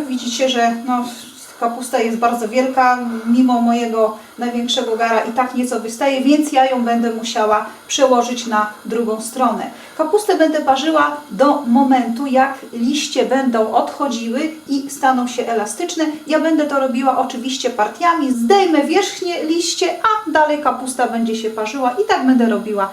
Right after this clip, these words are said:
aż do wyczerpania mięsa. Kapusta mięknie, liście stają się elastyczne. Zdejmuję kolejny. O, jest to zajęcie, które wymaga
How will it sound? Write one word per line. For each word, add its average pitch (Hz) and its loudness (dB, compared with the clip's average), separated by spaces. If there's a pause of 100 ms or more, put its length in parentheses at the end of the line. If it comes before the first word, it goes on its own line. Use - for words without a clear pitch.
(140)
aż - 0
do 254 -2
wyczerpania 202 -6 (260)
mięsa. 180 -10 (420)
Kapusta 330 0 (120)
mięknie, 349 0
liście 254 0
stają 202 -2
się 196 -6
elastyczne. 302 0 (680)
Zdejmuję 294 0 (380)
kolejny. 220 2 (1300)
O, 302 -16
jest - -14
to 226 -4
zajęcie, 214 -10
które 220 -8
wymaga 202 -6